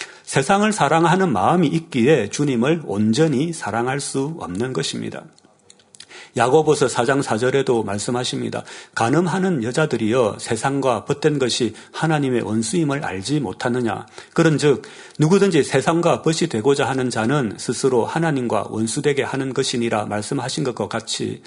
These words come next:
혼인을 앞둔 신부는 신랑 되신 주님 한 분만을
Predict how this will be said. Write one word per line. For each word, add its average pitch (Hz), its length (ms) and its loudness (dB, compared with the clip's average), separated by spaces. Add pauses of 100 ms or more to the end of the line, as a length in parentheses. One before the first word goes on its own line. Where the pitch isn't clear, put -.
(400)
혼인을 196 400 2
앞둔 160 380 -2
신부는 139 640 0 (380)
신랑 135 420 0
되신 123 380 0
주님 165 420 0
한 - 240 -6
분만을 113 560 -2